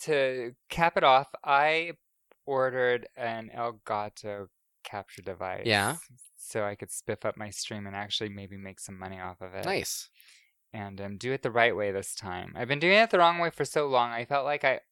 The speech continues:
Speaker 1: at least owe it an effort and a chance to do it the right way.
Speaker 2: Well, I wish I had known. I would have just loaned you mine.
Speaker 1: You motherfucker. Really?
Speaker 2: Yeah, I have one.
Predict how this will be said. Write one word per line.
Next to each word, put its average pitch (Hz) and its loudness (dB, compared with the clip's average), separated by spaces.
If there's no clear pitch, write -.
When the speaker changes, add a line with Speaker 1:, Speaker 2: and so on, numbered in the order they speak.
Speaker 1:
at 151 0
least 180 -6
owe 151 0
it 143 -2
an 127 -10
effort 170 2
and 135 -10
a 131 -10
chance 113 -10
to - -12
do 101 -16
it 92 -16
the 95 -14
right 92 -10
way. - -16
Speaker 2:
Well, 143 -8
I 139 -4
wish 147 -4
I 135 2
had 110 -2
known. 107 0
I 95 0
would 95 -4
have 90 -4
just 87 -8
loaned 92 -6
you 87 -6
mine. 82 -6
Speaker 1:
You 135 -20
motherfucker. - -20
Really? 196 0
Speaker 2:
Yeah, 123 0
I 95 -2
have 110 -6
one. 87 -6